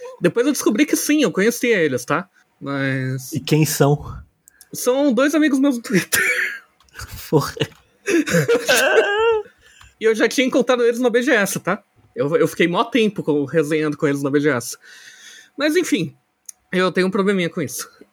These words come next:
Speaker 1: <laughs> Continuemos. É, eu assisti After Sun recentemente, né? E é um dos filmes indicados a Oscar, blá blá blá. Então tem todo aquele hype já, que seja algo mais artístico. E After Sun me impressionou muito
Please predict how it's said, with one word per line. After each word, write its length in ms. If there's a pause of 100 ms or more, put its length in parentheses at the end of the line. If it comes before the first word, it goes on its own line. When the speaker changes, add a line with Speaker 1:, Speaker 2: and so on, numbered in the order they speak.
(120)
Speaker 1:
<laughs> 400
Continuemos. 600 (1040)
É, 960 (360)
eu 180
assisti 340
After 320
Sun 340 (300)
recentemente, 680
né? 180 (380)
E 420
é 100
um 80
dos 160
filmes 220
indicados 340
a 480
Oscar, 300
blá 120
blá 100
blá. 420
Então 240
tem 120
todo 200
aquele 280
hype 380
já, 340
que 120
seja 260
algo 220
mais 340
artístico. 680 (260)
E 340
After 280
Sun 600 (140)
me 240
impressionou 560
muito 340